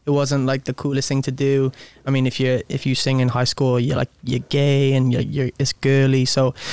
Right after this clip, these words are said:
I feel like I shied away from it a lot when I got to the first years of high school. Got really embarrassed by it. If I'd go to choir,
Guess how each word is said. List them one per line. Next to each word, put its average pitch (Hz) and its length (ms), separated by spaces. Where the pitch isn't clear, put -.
I - 60
feel - 140
like 185 100
I 175 60
shied 156 320
away 147 180
from 139 240
it 131 40
a 120 100
lot 131 160
when 135 100
I 131 80
got 131 180
to 123 380
the 156 120
first 147 320
years 139 120
of 131 80
high 135 120
school. 143 500
Got 165 80
really 156 200
embarrassed 131 460
by 131 160
it. 131 300
If - 120
I'd 143 140
go 143 140
to 135 120
choir, 135 300